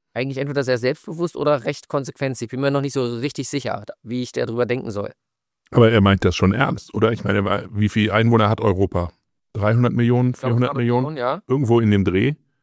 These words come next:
Speaker 2: Das heißt, jeder dritte Europäer sollte bis zwanzig siebenundzwanzig Kunde dort sein.
Speaker 1: Ja, die sind ja nicht nur in Europa aktiv, sondern weltweit. Also die wachsen ja auch in Singapur und Co.
Speaker 2: Okay, alles klar.
Speaker 1: Aber das Spannende ist halt, wenn man ihn mal genauer anschaut, dann klingt das nicht so abgehoben. Der Mann hat Physik studiert an einer sehr guten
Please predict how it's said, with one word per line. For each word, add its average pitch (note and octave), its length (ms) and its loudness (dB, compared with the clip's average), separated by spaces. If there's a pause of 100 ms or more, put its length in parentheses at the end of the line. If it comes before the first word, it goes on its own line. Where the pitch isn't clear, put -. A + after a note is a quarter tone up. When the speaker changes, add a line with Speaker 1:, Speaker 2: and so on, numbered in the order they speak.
(120)
Speaker 2:
Das A2+ 200 0
heißt, A#2 300 0
jeder A#2 320 4
dritte C#3 480 0
Europäer B2 640 2
sollte A2+ 340 2
bis - 440 -6
zwanzig A#2 360 0
siebenundzwanzig A2+ 880 2 (360)
Kunde G#2 240 4
dort D#2+ 200 -2
sein. D2 280 -8
Speaker 1:
Ja, B2+ 60 -10
die C3+ 100 -12
sind E3 120 -6
ja F3 60 0
nicht E3+ 160 -4
nur F3 80 -2
in D3+ 60 2
Europa C#3+ 280 0
aktiv, F3 300 -6
sondern D3 240 0
weltweit. G#2+ 380 0
Also G2+ 160 -2
die G#2+ 100 -4
wachsen B2 200 0
ja A#2+ 40 0
auch A#2 60 -4
in A2+ 80 -4
Singapur B2+ 480 -2
und G#2 120 -12
Co. - 200 -6
Speaker 2:
Okay, G2+ 220 2
alles F2 220 2
klar. C#2 220 -4 (800)
Speaker 1:
Aber C#3 420 4
das C3+ 260 -2
Spannende F3 340 0
ist E3+ 140 0
halt, E3 140 2
wenn D3+ 100 -2
man D3 140 0
ihn G3+ 240 -2
mal B2 180 4
genauer G#2+ 320 0
anschaut, B2+ 480 0
dann B2+ 140 -2
klingt F#3 220 -4
das C3+ 100 -2
nicht A2 140 -2
so - 80 -4
abgehoben. C#3+ 420 -2
Der A#2+ 220 4
Mann C3+ 240 2
hat C3+ 160 -2
Physik B2 340 -4
studiert D#3+ 460 -2
an C3 80 -2
einer B2 140 4
sehr B2 180 2
guten C3 400 -4